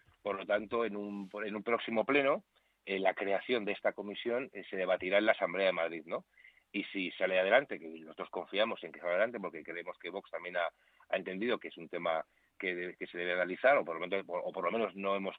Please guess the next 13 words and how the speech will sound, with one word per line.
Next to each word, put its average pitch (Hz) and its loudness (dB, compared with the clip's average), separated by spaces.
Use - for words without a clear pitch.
no, 95 -2
no 101 -4
hemos 113 0
oído 107 2
que 101 -2
se 98 -4
oponga 98 4
a 92 0
que 90 -8
se - -6
investigue 98 -2
este 117 -4
tema, 139 4